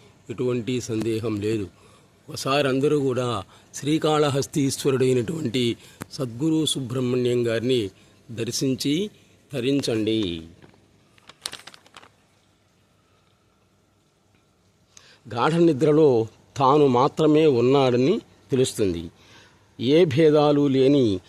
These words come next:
ఆ గాఢ నిద్రే నిజమైన మెలకువ. గాఢ నిద్రే నిజమైన దైవం, జ్ఞానం, యోగం. గాఢ నిద్రలో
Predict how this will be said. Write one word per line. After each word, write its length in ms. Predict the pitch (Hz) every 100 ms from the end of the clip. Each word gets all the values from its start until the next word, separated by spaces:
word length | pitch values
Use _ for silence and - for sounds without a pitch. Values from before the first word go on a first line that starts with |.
| - -
ఆ 120 | 107
గాఢ 380 | 113 104 123 143
నిద్రే 720 | 135 123 92 123 131 110 90 - _ -
నిజమైన 720 | 110 127 127 120 120 147 226 - _ -
మెలకువ. 520 | 110 104 120 127 101 - _ - - - - 107
గాఢ 340 | 127 143 160
నిద్రే 640 | 165 143 113 151 135 104 117 _ -
నిజమైన 800 | 110 139 147 131 131 131 98 110 _ -
దైవం, 440 | 107 120 131 120 90 87 _ _ _ 110
జ్ఞానం, 520 | 104 110 127 120 82 - _ _ -
యోగం. 480 | 107 120 131 101 78 - _ - - _ 101
గాఢ 340 | 120 123 151
నిద్రలో 760 | 170 160 127 143 143 135 104